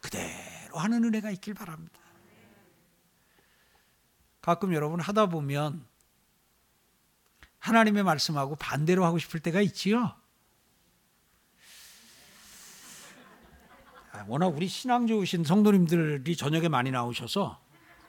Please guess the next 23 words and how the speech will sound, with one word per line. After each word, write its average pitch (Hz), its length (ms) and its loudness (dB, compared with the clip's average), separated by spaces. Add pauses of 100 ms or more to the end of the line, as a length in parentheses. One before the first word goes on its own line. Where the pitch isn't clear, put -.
(3000)
하나님의 226 460 8
말씀은 165 420 4
원수를 147 380 0
사랑하라 185 480 2
그러는데, 131 600 2 (1300)
내가 160 240 6
생각할 220 420 8
땐 233 140 2
이게 214 140 6
사랑, 254 320 4
아, 180 240 0
원수를 190 400 2
사랑하면 226 360 2
제 196 120 0
버릇 196 480 6 (800)
나쁘게 185 480 2
해가지고 160 680 2 (380)
제 175 120 6
인생에도 202 540 6
해가 214 300 6
되고, 220 420 6 (400)
"안 131 160 -6
되겠다. 208 420 4